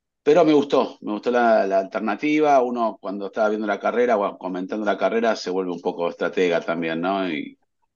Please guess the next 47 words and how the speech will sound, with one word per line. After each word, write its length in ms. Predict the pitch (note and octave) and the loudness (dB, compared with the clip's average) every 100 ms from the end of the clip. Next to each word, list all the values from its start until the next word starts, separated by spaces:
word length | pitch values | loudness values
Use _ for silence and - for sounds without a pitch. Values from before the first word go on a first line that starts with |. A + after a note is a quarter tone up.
| _ _ _ _ _ _ | _ _ _ _ _ _
y 280 | - D2 E2 | -6 -2 -2
esa 240 | F2+ G2 | 0 0
duda 340 | F#2+ A2 G#2+ G2 | 2 4 2 2
que 120 | G2+ | 0
tuvo 340 | G#2 F#2+ G2+ | -2 0 0
Mercedes 480 | F#2+ - - A2 G#2 | 0 -2 0 2 2
con 180 | F#2+ F2+ | 0 0
Hamilton 460 | G#2+ A2+ A2 G#2+ G2+ | 2 2 0 -6 -6
de 160 | F#2 | -4
ir 140 | F#2+ F#2+ | -4 -4
a 60 | |
una 180 | F#2+ F2+ | -4 -4
parada 440 | F#2 F#2+ G#2+ G#2 F#2+ | -2 0 2 2 0
o 60 | |
no, 360 | F#2+ A2 A2+ G#2+ | -2 -2 -2 -4
seguir, 560 | - F#2 G2+ A2+ A2+ G2+ | -6 -6 -4 -4 -2 -4
más 160 | F2 | -4
le-, 140 | - - | -6 -8
una 280 | F#2+ F#2 F#2 | -6 -4 -2
bloqueada 400 | F2 F2 G2 G2 | -2 -4 -2 0
de 160 | F2+ E2+ | 0 2
Hamilton, 600 | A2+ A2+ G#2+ G2 F#2+ F#2 | 4 4 2 -2 -4 -6
un 120 | G2+ | -6
segundo 420 | - F#2+ G2+ F#2 | -6 -4 -4 -2
más 240 | G2 G2+ - | -2 -2 -4
en 60 | |
los 120 | F#2+ G2+ | -2 2
boxes, 540 | A#2 - C3 - - _ _ _ _ _ | 2 2 -2 -4 -12 _ _ _ _ _
complicó 540 | - A#2+ B2 B2+ C#3 C#3 | 0 2 2 2 2 2
tal 160 | C3+ | 2
vez 220 | B2+ B2+ C3+ | 2 2 4
algo 240 | C#3 C#3+ | 4 2
que 100 | C#3+ | 0
podría 380 | B2 A#2+ C#3+ D3 | -2 0 2 2
haber 240 | C#3 - _ _ _ - | 2 -2 _ _ _ -10
sido, 540 | C3 C3 B2 G#2 - _ _ _ _ - | -4 -2 -2 -4 -10 _ _ _ _ -8
aunque 220 | C3 D3 | -6 -6
es 100 | D3 | -4
una 140 | G3+ | 0
batalla 340 | D#3 D3 D#3 D3 | 2 2 0 -2
en 100 | C#3+ | -2
pista, 360 | D3 - F#2+ | -2 -2 -4
¿no? 160 | G#2+ C3+ | -2 -2
Sabemos 400 | C3 A#2 B2 A2+ | 0 2 2 0
que 100 | B2 | 0
no 100 | B2+ | -2
es 220 | A#2 - | -4 -12